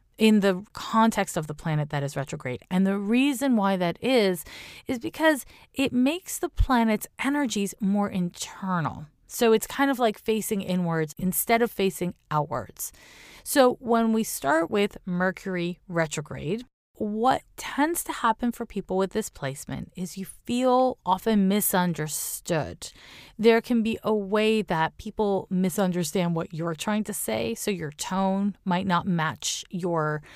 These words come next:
kind of message. There may be a way that you feel scrambled with your words, or it's kind of like there's, like, this gap between your intention and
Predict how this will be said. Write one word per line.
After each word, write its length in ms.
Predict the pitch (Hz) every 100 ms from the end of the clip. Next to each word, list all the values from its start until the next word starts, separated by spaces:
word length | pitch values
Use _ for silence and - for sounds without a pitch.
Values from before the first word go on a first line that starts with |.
| - -
kind 200 | - 202
of 120 | 156
message. 880 | 156 147 - 214 214 214 - - - - - -
There 120 | 226
may 160 | 220 214
be 140 | 202
a 60 | 202
way 120 | 196
that 200 | 190 -
you 100 | 196
feel 220 | - 190
scrambled 560 | 180 - 165 160 170 180
with 200 | 151 -
your 120 | -
words, 640 | 220 254 262 247 214 - -
or 460 | 190 180 170 165 -
it's 240 | - 214 -
kind 300 | - - 285
of 140 | 277
like 160 | 247 220
there's, 180 | 214 202
like, 140 | 196
this 200 | 196 180
gap 440 | 165 208 190 196 -
between 480 | - 185 - 190 180
your 100 | 160
intention 640 | 147 151 214 190 202 185 180 - - -
and 380 | - 180 175 165